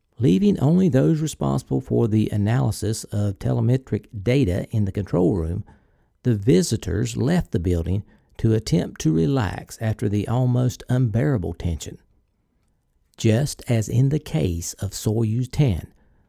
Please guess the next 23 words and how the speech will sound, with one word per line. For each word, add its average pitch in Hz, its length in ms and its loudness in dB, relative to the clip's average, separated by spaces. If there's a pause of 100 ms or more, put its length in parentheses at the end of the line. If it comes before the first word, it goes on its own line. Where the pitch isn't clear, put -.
(120)
when 95 200 2
Soyuz 120 600 2
eleven 107 420 0
had 101 200 0
flown 113 320 0
out 113 160 0
of 98 120 -2
radio 127 440 2
range, 110 460 2
it 127 180 0
was 123 240 0
only 127 420 0
a 104 100 -2
few 120 240 0
meters 127 440 0
from 101 180 -2
the 113 100 -4
station, - 500 -4 (380)
with 92 200 -4
everything 151 720 0
progressing 120 680 -2
smoothly. - 720 -4 (1120)
But 107 420 2